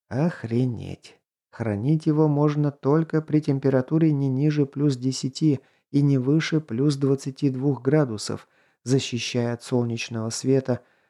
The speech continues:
в хорошо проветриваемом помещении – причем вентиляция допускается только естественная.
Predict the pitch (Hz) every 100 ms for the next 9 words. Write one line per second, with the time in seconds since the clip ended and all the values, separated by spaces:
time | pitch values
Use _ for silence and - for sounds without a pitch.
0 | _ - 123 127 175 170 135 123 139 156
1 | 156 143 139 139 131 131 131 131 - 139
2 | 113 101 95 - _ _ _ _ 104 107
3 | 113 104 98 113 - 110 127 127 110 107
4 | 107 113 - 113 113 - 101 110 123 123
5 | - 120 117 - 110 95 - 98 95 90